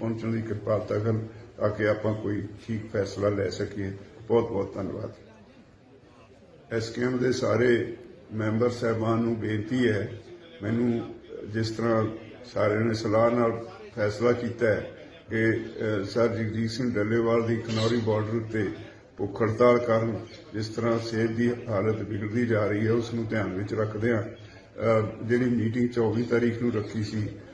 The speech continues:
ਉਹ ਕੱਲ੍ਹ ਅਠਾਰਾਂ ਤਾਰੀਖ ਨੂੰ ਚੰਡੀਗੜ੍ਹ ਵਿਖੇ ਦੋ ਵਜੇ ਰੱਖੀ ਗਈ ਹੈ। ਸਾਰੇ ਸਮੇਂ ਸਿਰ ਪਹੁੰਚਣ ਦੀ ਕਿਰਪਾਲਤਾ ਕਰਨ ਤਾਂ ਕਿ ਆਪਾਂ ਕੋਈ ਠੀਕ ਫੈਸਲਾ ਲੈ ਸਕੀਏ। ਬਹੁਤ ਬਹੁਤ ਧੰਨਵਾਦ। ਐਸ ਕੇ ਐਮ ਦੇ ਸਾਰੇ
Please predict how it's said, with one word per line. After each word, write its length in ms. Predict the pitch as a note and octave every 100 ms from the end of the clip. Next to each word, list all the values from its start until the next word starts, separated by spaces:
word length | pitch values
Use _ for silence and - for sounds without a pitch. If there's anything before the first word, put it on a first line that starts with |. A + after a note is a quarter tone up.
| - -
ਉਹ 120 | A#2
ਕੱਲ੍ਹ 420 | A2 A#2+ B2 -
ਅਠਾਰਾਂ 360 | - A2 A2 A#2+
ਤਾਰੀਖ 440 | A#2+ B2 A#2 A2+
ਨੂੰ 200 | A#2 G#2 - - - -
ਚੰਡੀਗੜ੍ਹ 440 | A#2 A#2 A#2 A#2+
ਵਿਖੇ 300 | A2 A2 A#2
ਦੋ 280 | G#2+ A2 A2
ਵਜੇ 400 | A2 A2+ A2 - - - -
ਰੱਖੀ 360 | G2 - A#2
ਗਈ 220 | A#2 A#2 A#2+
ਹੈ। 80 |
ਸਾਰੇ 360 | A#2+ - G2+ A#2
ਸਮੇਂ 280 | G#2+ G#2+ G2+
ਸਿਰ 160 | A2 G#2 -
ਪਹੁੰਚਣ 320 | A2+ A2 A2+
ਦੀ 100 | A2+
ਕਿਰਪਾਲਤਾ 560 | G#2+ G#2 G#2+ G#2 - G#2+
ਕਰਨ 260 | A2+ G#2+ - - - -
ਤਾਂ 120 | G#2
ਕਿ 180 | - G#2+
ਆਪਾਂ 260 | - A2
ਕੋਈ 280 | G#2 G2 G2 - - -
ਠੀਕ 240 | G#2+ -
ਫੈਸਲਾ 380 | G#2+ F#2 G2 G#2
ਲੈ 200 | G2 F2+
ਸਕੀਏ। 420 | - G#2 G#2 F#2+ G2+ - - -
ਬਹੁਤ 220 | A#2 -
ਬਹੁਤ 240 | G2 F#2+
ਧੰਨਵਾਦ। 360 | G2+ F#2 G#2 - - - - - - - - - - - - - - - - -
ਐਸ 180 | A2+ -
ਕੇ 120 | A#2+
ਐਮ 160 | B2 B2+
ਦੇ 140 | B2+
ਸਾਰੇ 540 | - G#2+ A2 B2 A#2